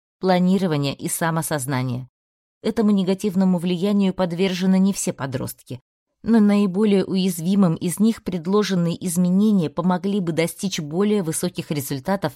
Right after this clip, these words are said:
в последующей жизни. Нейробиология образования занимается не только молодежью.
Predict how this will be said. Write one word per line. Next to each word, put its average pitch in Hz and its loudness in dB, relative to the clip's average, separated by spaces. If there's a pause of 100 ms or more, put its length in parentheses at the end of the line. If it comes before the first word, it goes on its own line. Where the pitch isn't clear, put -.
в - -20
последующей 151 -4
жизни. 127 -6 (920)
Нейробиология 208 0
образования 185 0
занимается 180 -2
не 175 0
только 185 -4
молодежью. 143 -4